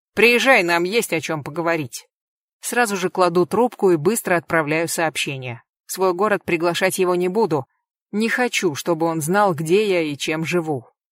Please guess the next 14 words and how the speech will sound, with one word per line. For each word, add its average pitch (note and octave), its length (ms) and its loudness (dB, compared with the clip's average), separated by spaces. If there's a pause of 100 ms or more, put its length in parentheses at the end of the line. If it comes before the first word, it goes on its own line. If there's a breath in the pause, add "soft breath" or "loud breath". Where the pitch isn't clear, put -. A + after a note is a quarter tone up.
(160)
Не G3+ 180 -2
настолько G#3+ 540 0
мы G3 180 -2
близки, G3 460 0
чтобы E3 300 -2
звать F3 260 0
на E3+ 160 -2
чашку F3+ 340 0
кофе G#3 440 0
и D3 80 -4
вечерние E3+ 520 0
разговоры E3+ 560 2
по F3 140 -4
душам. E3 420 -2